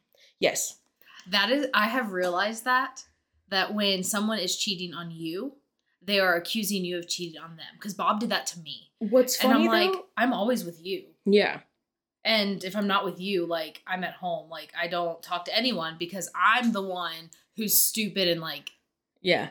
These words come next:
Speaker 2: just about you.
Speaker 1: What's funny, though, is I, he accused me of cheating on him a lot, like, before this happened, and I don't think he was cheating on me then,
Speaker 2: Hmm.
Speaker 1: but I think he was very insecure.
Speaker 2: Maybe.
Speaker 1: And I think this is an,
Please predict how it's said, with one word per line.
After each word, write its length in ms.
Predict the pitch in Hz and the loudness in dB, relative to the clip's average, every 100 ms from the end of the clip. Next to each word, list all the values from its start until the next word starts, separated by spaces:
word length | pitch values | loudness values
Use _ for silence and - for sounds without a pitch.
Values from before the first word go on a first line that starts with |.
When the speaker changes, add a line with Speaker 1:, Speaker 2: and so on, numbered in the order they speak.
| - 180 | -8 -2
Speaker 2:
just 280 | 214 - | -2 0
about 280 | 190 165 - 175 | -2 -2 -4 -4
you. 220 | 160 - | -6 -4
Speaker 1:
What's 320 | 202 247 247 | 4 4 4
funny, 260 | - 294 349 | 0 2 2
though, 220 | 330 339 | 2 2
is 200 | - 233 - | 2 2 2
I, 140 | 226 | 0
he 320 | - - 254 | 0 0 -2
accused 420 | 214 - 339 339 359 | -2 -4 -2 -2 0
me 100 | 302 | 0
of 80 | |
cheating 320 | - 220 226 220 | 0 2 4 2
on 100 | 202 | 0
him 140 | 214 | -2
a 60 | 156 | -4
lot, 480 | - 156 151 - - | -6 -8 -10 -10 -8
like, 240 | 160 - | -8 -6
before 500 | 156 151 - - 175 | -8 -6 -4 0 0
this 220 | 185 196 - | 2 0 -2
happened, 480 | 147 139 202 220 | -8 -2 0 0
and 120 | - 185 | 0 0
I 100 | 202 | 0
don't 500 | 185 208 208 254 - | 2 6 8 6 2
think 200 | 302 277 | 0 4
he 140 | 262 | 4
was 160 | 240 220 | 4 2
cheating 380 | - 170 196 220 | 0 0 -2 0
on 160 | 247 | 2
me 280 | 262 277 277 _ _ _ | 2 2 -2 _ _ _
then, 460 | 185 190 220 294 403 | 2 4 4 2 0
Speaker 2:
Hmm. 220 | 269 294 175 - _ _ - | -4 -4 -4 -10 _ _ 0
Speaker 1:
but 120 | 233 | 4
I 100 | 240 | 4
think 400 | 233 - 247 247 | 2 4 4 4
he 140 | 240 226 | 2 2
was 160 | 220 165 | 0 0
very 400 | 156 151 151 147 | 6 6 6 4
insecure. 600 | 143 - 143 - - - _ _ | 0 -2 -4 -6 -10 -14 _ _
Speaker 2:
Maybe. 400 | 208 220 185 175 _ - | -8 -6 -6 -10 _ -6
Speaker 1:
And 100 | 180 | 0
I 80 | 170 | 0
think 360 | - 180 170 170 | 0 2 2 2
this 200 | 151 151 | 0 0
is 140 | 160 | 0
an, 100 | 160 | 0